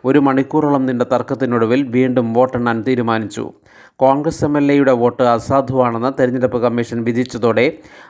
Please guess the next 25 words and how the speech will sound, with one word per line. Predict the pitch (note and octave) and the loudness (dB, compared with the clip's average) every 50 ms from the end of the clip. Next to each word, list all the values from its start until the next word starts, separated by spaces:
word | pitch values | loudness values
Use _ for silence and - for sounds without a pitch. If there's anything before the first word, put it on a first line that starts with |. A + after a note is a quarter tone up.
| _ - | _ -2
അജയ് | A#2+ A#2+ B2 D3 D#3 | -2 2 2 2 2
മാക്കൻ്റെ | D3+ D#3 C#3+ B2+ - C3+ C3 B2+ A#2+ | 2 0 -2 0 0 0 2 2 2
വോട്ട് | A#2+ A#2+ A#2 - - A#2+ C#3+ F3 - | 2 2 2 2 2 2 2 2 0
ഇരുപത്തിയൊൻപതായി | - B2+ A#2 B2 C3 D3+ D3+ - C3 B2+ B2+ C3+ C3 C3+ A#2+ B2 A#2 A#2 A2+ | -2 -2 -2 0 0 -2 -2 0 0 2 2 2 0 2 2 2 2 2 0
കുറഞ്ഞു. | G2+ - A#2+ A2+ A2+ G#2 A2 A2 F2 - - _ _ _ _ _ _ _ _ _ _ _ _ _ _ _ _ _ _ - | -2 -2 -2 -2 -2 -2 -4 -8 -10 -12 -16 _ _ _ _ _ _ _ _ _ _ _ _ _ _ _ _ _ _ -4
വോട്ട് | A#2 A2+ B2+ C#3+ D3 C#3+ - E3 | 2 4 4 4 4 2 0 0
മൂല്യത്തിൽ | D3+ D3 D3 C#3 C#3 C3+ C3+ C3 B2+ D3 | 2 2 4 4 2 2 0 0 -2 -2
പൂജ്യം | D3+ - B2+ C3 C3 A#2+ C#3 C#3+ C#3 | -2 0 0 0 0 0 0 0 2
പോയിന്റ് | C3 C3+ C3+ C3 C3 B2+ A#2+ A#2 C3 C#3+ D3 B2 | 2 4 4 4 4 2 2 2 2 4 4 4
ആറ് | B2 B2+ C3 C3+ C#3+ C#3 C3+ | 4 4 4 4 2 2 2
ആറിൻ്റെ | C3 C3 C3 C3+ C#3 C#3+ C#3 B2+ | 2 2 2 2 2 2 0 0
ഭൂരിപക്ഷത്തിൽ | B2 - B2 C3 C3 C3+ B2+ B2 - - - - - B2+ C#3 | 0 0 0 0 2 2 0 0 -4 -8 -10 -6 -4 -4 -4
ശർമ്മ | C#3 - C#3+ B2+ B2 C#3 C#3+ | -2 -2 -2 0 0 0 -2
ജയിച്ചതായി | C3+ A2+ B2 C3 C3+ C3 C3 D#3 B2+ B2+ A#2+ A#2+ B2+ C#3 | 0 2 2 2 4 2 0 -2 0 2 2 2 2 0
പുലർച്ചെ | - - C3 C3 B2 - - - B2+ A#2 | 0 0 0 0 0 0 0 0 2 2
നാല് | A2+ A#2 A#2+ B2 B2+ C3+ C#3+ | 2 2 2 2 2 2 2
മണിയോടെ | C#3+ C#3+ C3 B2 A#2+ A#2 A#2 A2 A#2+ | 2 2 0 0 0 0 0 0 0
പ്രഖ്യാപനമെത്തി. | B2+ - - - - - B2+ B2 A#2+ A#2 A#2+ A#2 A2+ A2 - A#2 A#2 - - - _ _ - - - _ _ _ - | 0 0 -4 -2 -2 0 0 0 2 0 -2 -2 -4 -4 -6 -6 -8 -8 -10 -14 _ _ -20 -20 -20 _ _ _ 0
കുൽദീപ് | C#3 D3 C#3+ C#3 C3 D#3 E3+ F3 E3+ D#3 | 2 2 2 2 2 4 4 4 4 4
ബിഷ്ണോയിയെ | D#3 D#3 D3 - - D#3 D3+ D3 C#3+ C#3+ D3 C#3 B2+ | 2 2 0 2 0 2 2 4 4 4 4 4 4
എല്ലാ | A#2+ B2 C3 C#3+ D3 | 2 2 2 0 0
പദവികളിൽ | D3 D3+ C3 B2 A2 C3+ B2+ C#3+ C3+ C3+ C#3+ C3+ B2+ | 0 0 -2 0 0 0 0 0 0 2 2 2 2
നിന്നും | A#2+ B2 A#2+ A#2 C3 D3+ | 2 0 0 -2 -2 -2
കോൺഗ്രസ് | D3 C#3+ C3 B2+ B2+ A#2+ G#2+ - - | 0 0 0 2 2 0 -2 -2 -2
പുറത്താക്കി. | B2+ B2 A#2 - A#2+ A2 A2 - A#2+ A2 | -2 -2 0 0 0 -2 -2 -2 -6 -8